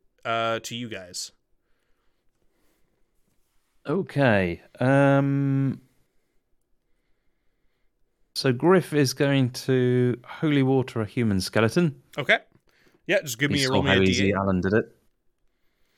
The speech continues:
Speaker 1: Yeah.
Speaker 2: Uh, yeah. There we go.
Speaker 1: Oh,
Speaker 2: Yeah.
Speaker 1: God. Um,
Speaker 2: We're doomed.
Speaker 1: <laughs> yeah, yeah, this, uh,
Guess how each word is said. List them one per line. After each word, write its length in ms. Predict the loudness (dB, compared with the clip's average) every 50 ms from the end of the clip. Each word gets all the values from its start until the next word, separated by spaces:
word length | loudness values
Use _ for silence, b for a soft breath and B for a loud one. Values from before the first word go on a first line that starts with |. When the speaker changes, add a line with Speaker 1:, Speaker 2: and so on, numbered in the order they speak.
| _ _ _ _ -4
Speaker 1:
Yeah. 220 | 0 0 0 0 -4 _ _ _ _ _ _ -14
Speaker 2:
Uh, 200 | -14 -12 -12 -12 -14 -12 -10
yeah. 160 | -10 -10 -10 -12 b b b b b b _
There 120 | -20 -18 -16
we 100 | -14 -12
go. 220 | -10 -10 -10 -10 -12 -18 _ _ _ _ _ _ _ _ _ _ _ _ _ _ _ _ _ _ _ _ _ _ _ -20 -20 -20 _ _ _ _ _ _ _ _ _ _ _ _ _ _ _ _ _ _ _ _ _ _ _ _ _ _ _ _ _ _ _ -16 -14
Speaker 1:
Oh, 100 | -14 -12
Speaker 2:
Yeah. 120 | -12 -10 -10
Speaker 1:
God. 360 | -10 -10 -10 -12 -14 -16 -18 _ _ _ _ _ _ _ _ _ _ _ _ b b b b b b b b b b
Um, 480 | -4 -2 0 0 -2 -2 -4 -6 -8
Speaker 2:
We're 60 | -10 -8
doomed. 520 | -4 -2 0 0 2 0 0 0 -2 -4 -6 -10 -16
Speaker 1:
<laughs> 100 | -10 -6
yeah, 460 | -2 0 0 2 2 2 2 2 2 2
yeah, 200 | 2 2 2 2
this, 260 | 2 0 -6 -8 -2 0
uh, 320 | 2 2 2 0 -2 -4